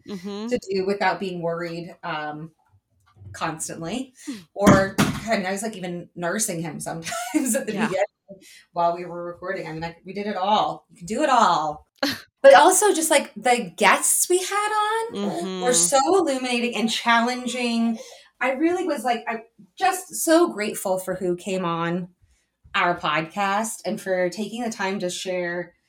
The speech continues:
Speaker 2: their questions and what answers. And what about you?
Speaker 1: Yes, I was going to say the same. Like, the conversations we've had, we've been able to dive a little deeper into things, you and I. We've, like, learned a lot, I feel like.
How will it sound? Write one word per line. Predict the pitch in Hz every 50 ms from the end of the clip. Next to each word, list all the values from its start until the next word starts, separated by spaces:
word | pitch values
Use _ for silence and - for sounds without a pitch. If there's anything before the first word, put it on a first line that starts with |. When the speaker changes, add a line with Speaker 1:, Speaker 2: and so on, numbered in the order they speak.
| _ _ _ _ _ _ _ _ _ -
Speaker 2:
their | 180 196 202 214 220 214
questions | - - 220 208 240 233 - - 277 269 254 247 254 269 269 277 - 180
and | 180 170 170 165 170
what | 202 202 -
answers. | - 185 202 214 226 226 - 240 240 240 233 220 202
And | 190 175 175 170 175 175 -
what | - 285 330
about | 330 392 392 403 381
you? | 330 370 392 - - - 208 - - - _ _ _ _ _
Speaker 1:
Yes, | - 208 226 214 196 165 135 185 - -
I | - 233
was | 240 240 247
going | 262 254 247
to |
say | 240 - 233 214
the | 202 202
same. | 196 - 202 180 175 175 175 175 180 180 - 214
Like, | 208 196 -
the | 233
conversations | - - 240 240 233 233 - - 208 202 214 202 202 196
we've | 196 196 208 190
had, | 196 190 190 190 185 190 180
we've | 180 170
been | - 175
able | 175 175 170 180 175
to | - 190 175 165 _ -
dive | 190 185 190 196
a | 196
little | 196 196 185 180 180
deeper | 180 247 254 240 - 247
into | 233 226 226 226 233 226
things, | - 233 214 214 214 214 214 190
you | 214 208 196
and | 190 190
I. | 190 185 185
We've, | 185 180 170 170
like, | 165 165 165 - -
learned | 214 - 226 240 240 233 226 226 214
a | 214
lot, | 208 208 208 208 202 202 202 202 - - -
I | - 202 190
feel | - - 196 196 190
like. | 190 190 190 196 190 - -